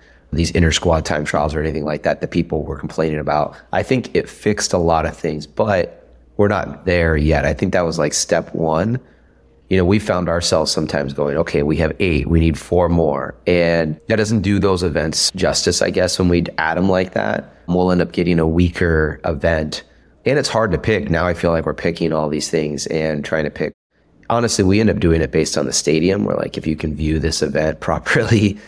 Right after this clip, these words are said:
you know, maybe that's better. But I do think the amount of events makes it hard. And we stuck with mostly distance just because I think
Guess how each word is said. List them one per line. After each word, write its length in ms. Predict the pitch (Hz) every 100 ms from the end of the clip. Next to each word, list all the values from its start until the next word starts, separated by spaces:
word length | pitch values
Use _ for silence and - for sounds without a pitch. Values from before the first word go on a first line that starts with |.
| - -
you 140 | 90 85
know, 140 | 78
maybe 280 | 78 78 80
that's 260 | 76 71
better. 340 | - 80 90 110
But 440 | 90 82 78 - - _ _ _
I 120 | 98 95
do 240 | 107 113
think 340 | - 104 92
the 100 | 82
amount 300 | 85 80 82
of 60 | 80
events 580 | 76 78 78 73 - - -
makes 280 | 85 82 -
it 60 | -
hard. 360 | 71 76 76
And 240 | 87 80 71 - -
we 180 | 113 120
stuck 300 | - 107 101
with 160 | 92
mostly 340 | 95 95 - 87
distance 500 | 82 78 135 139 -
just 200 | - -
because 300 | 92 95 90
I 80 |
think 380 | 85 95 90 -